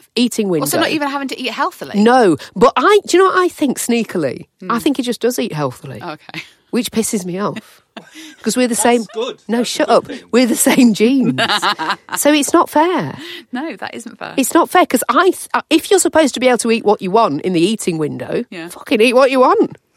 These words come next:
Speaker 2: Can
Speaker 1: Why are you
Speaker 2: you
Speaker 1: messing about with healthy stuff?
Speaker 2: So
Speaker 1: That
Speaker 2: how would you
Speaker 1: feels
Speaker 2: do this
Speaker 1: crazy.
Speaker 2: then? Because technically, like, with the hours we work, we done it with the Fast eight hundred.
Speaker 1: I'm just giving up work
Speaker 2: Ten
Speaker 1: 'cause I
Speaker 2: till
Speaker 1: can't cope with both.
Speaker 2: <laughs> Ten till six is when you can eat.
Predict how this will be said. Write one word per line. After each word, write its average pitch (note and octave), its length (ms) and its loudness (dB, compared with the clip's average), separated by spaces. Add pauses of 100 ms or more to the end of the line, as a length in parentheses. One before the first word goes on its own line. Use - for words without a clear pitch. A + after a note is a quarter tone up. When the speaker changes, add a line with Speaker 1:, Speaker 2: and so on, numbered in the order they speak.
(100)
Speaker 2:
Can C4+ 100 2
Speaker 1:
Why E4+ 40 6
are F4+ 40 6
you F4+ 80 6
Speaker 2:
you F4 60 6
Speaker 1:
messing G4 200 2
about F4 200 6
with E4 100 0
healthy G#4+ 280 4
stuff? - 460 -2
Speaker 2:
So D4+ 120 -2
Speaker 1:
That C#4 160 4
Speaker 2:
how F4+ 80 4
would A#3+ 80 2
you A#3+ 80 6
Speaker 1:
feels C#4+ 100 0
Speaker 2:
do A#3+ 160 0
this - 180 2
Speaker 1:
crazy. - 80 -4
Speaker 2:
then? D3 140 -6
Because G#3+ 340 -4
technically, A#3 540 -6
like, G3+ 200 -4
with A3+ 140 -8
the B3+ 80 -2
hours A#3+ 260 0
we A3+ 120 -4
work, F#3 320 -4
we G#3+ 100 -6
done F4 100 -2
it C4+ 40 -2
with F3+ 80 -10
the G3+ 60 -10
Fast - 240 -4
eight E3 80 -2
hundred. A#3 140 -4
Speaker 1:
I'm B3 40 -4
just - 180 -4
giving C#4+ 240 -4
up G#3+ 100 -6
work G3+ 160 -2
Speaker 2:
Ten C#4 160 2
Speaker 1:
'cause D4 140 -4
I - 40 -4
Speaker 2:
till C#4+ 80 -2
Speaker 1:
can't A#3+ 260 0
cope G#3+ 180 2
with F3 120 0
both. F3+ 260 2
Speaker 2:
<laughs> - 600 -8
Ten A4 360 0
till F4 240 0
six G3 540 -2
is G3+ 120 -8
when A3 140 -2
you G#3 100 -6
can A3+ 160 -6
eat. B2+ 460 -4